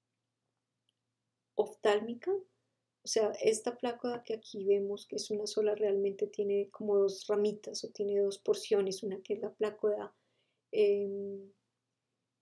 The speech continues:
oftálmica y otra, mm, la plácoda maxilomandibular que junto con células de la cresta neural van a formar posteriormente los ganglios, eh, de los nervios profundo y trigeminal,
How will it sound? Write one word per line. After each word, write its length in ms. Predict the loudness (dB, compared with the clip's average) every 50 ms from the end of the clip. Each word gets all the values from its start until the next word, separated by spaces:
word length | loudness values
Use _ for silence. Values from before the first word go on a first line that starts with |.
| _ _ _ _ _ _ _ _ _ _ _ _ _ _ _ _ _ _
oftálmica 760 | -2 -2 -2 -2 -2 0 2 2 2 0 -4 -8 -8 -6 -6 -6
y 180 | -4 0 0 0
otra, 280 | 0 0 -2 -6 -6
mm, 420 | -4 -4 -4 -4 -6 -6 -6 -8 -10 _ _ _ _ _ _ _ _ _ _ _ _ _ _ _ _ _ -20 -20 _ _
la 220 | 6 6 6 6 6
plácoda 360 | 6 4 6 4 2 0 0
maxilomandibular 1080 | 0 -2 -2 -4 -6 -8 -2 0 0 0 0 -2 -4 -4 -4 -4 -2 0 0 -2 -2 -4
que 240 | -8 -10 -10 -10 -10 _ _ _ _ _ _ -4
junto 320 | -4 -2 2 2 2 2
con 220 | 2 0 0 0 0
células 360 | 2 2 4 4 4 2 2
de 60 | 2 2
la 120 | 0 0
cresta 320 | 0 -2 -2 -2 -4 -6
neural 360 | -6 -4 -4 -2 -2 -2 -2 -2
van 180 | -4 -6 -6
a 80 | -6 -6
formar 440 | -6 -6 -6 -4 -4 -6 -6 -8 -6 _
posteriormente 840 | 0 0 0 0 -2 -4 -2 0 0 0 2 0 0 0 -2 -4 -4
los 200 | -2 -6 -6 -6
ganglios, 500 | -4 -4 -4 -2 -2 -4 -4 -6 -10 _ _ _ _ _ _ _ _ _ _
eh, 380 | 4 6 6 6 6 4 4 4
de 100 | 2 2
los 180 | 2 0 0
nervios 340 | 0 0 2 2 2 0 0
profundo 420 | -4 -10 -8 -2 0 2 4 4 2
y 60 | 2
trigeminal, 680 | 0 -2 -4 -4 -4 -6 -4 -4 -2 -2 -2 -2 -4